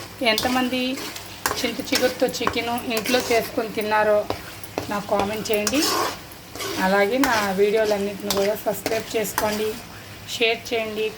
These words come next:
కామెంట్ చేయండి. పక్కనే ఉన్న గంట సింబల్ కొట్టండి ఫ్రెండ్స్. నా వీడియోలన్నీ చాలా రోజులైంది చేయటం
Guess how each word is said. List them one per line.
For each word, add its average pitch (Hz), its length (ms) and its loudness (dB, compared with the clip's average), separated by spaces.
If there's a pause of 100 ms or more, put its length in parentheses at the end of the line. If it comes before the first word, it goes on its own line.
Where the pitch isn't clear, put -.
కామెంట్ 214 400 0
చేయండి. 208 320 -4 (1040)
పక్కనే 226 360 2
ఉన్న 214 200 0
గంట 202 240 0
సింబల్ 220 320 2
కొట్టండి 196 380 0
ఫ్రెండ్స్. 196 340 -2 (140)
నా 208 80 2 (100)
వీడియోలన్నీ 202 560 4 (720)
చాలా 214 260 4
రోజులైంది 220 500 0
చేయటం 208 360 0